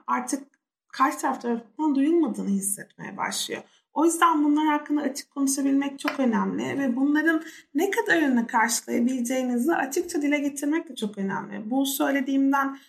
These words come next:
şunu anlamanızı istemem. Bir taraf talep ediyorsa bunu mutlaka karşılamalıyız. Hayır, bazen partnerimizin taleplerini karşılayamayacak durumda olabiliriz ve bunu da açık açık dile getirmeliyiz ve bunun üzerinden konuşulmalı.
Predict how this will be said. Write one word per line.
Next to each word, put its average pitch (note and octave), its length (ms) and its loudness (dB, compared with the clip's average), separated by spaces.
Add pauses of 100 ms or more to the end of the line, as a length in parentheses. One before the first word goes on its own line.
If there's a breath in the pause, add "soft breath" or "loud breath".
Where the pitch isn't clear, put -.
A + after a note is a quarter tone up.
(120 loud breath)
şunu C#4 220 2
anlamanızı C#4 500 2
istemem. G#3+ 440 0
Bir A#3+ 80 -2
taraf C4+ 300 2
talep B3+ 240 0
ediyorsa B3 400 0
bunu A#3+ 180 2
mutlaka A#3+ 440 -2
karşılamalıyız. A3+ 880 -4
Hayır, D4 360 2
bazen D4 480 4 (400 loud breath)
partnerimizin C#4 600 0
taleplerini C4 480 -2
karşılayamayacak C4 840 -2
durumda B3+ 260 -2
olabiliriz B3+ 580 -2
ve A#3+ 140 -2
bunu C4 140 0
da C4+ 60 -2
açık - 320 -8
açık - 260 -10
dile A#3+ 160 0
getirmeliyiz A#3+ 760 -2
ve A#3+ 140 0
bunun B3 180 0
üzerinden A3+ 560 -2
konuşulmalı. G#3+ 720 -2